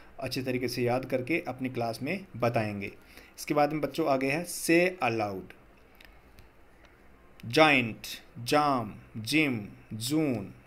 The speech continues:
गूज, ग्रे, गोल्ड, गम, ठीक है। इसके बाद में आगे है choose and tick the words with a J sound, कि हमें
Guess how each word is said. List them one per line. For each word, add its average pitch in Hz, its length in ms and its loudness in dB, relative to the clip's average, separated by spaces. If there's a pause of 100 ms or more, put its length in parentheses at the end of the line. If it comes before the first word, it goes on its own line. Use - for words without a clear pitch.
गूज, 123 520 4 (400)
ग्रे, 135 500 2 (220)
गोल्ड, 123 680 2 (320)
गम, 127 220 4 (760)
ठीक - 220 -8
है। 208 80 0 (540)
इसके - 180 -4
बाद 135 220 4
में 143 120 -6
आगे 123 280 -4
है 156 260 -4 (440)
choose 190 400 2 (340)
and 160 240 4
tick 170 540 2
the 151 260 6
words 147 400 4 (140)
with 147 160 0 (260)
a 190 240 6 (520)
J 170 180 6
sound, 90 440 -8 (380)
कि 147 100 0
हमें 143 480 -2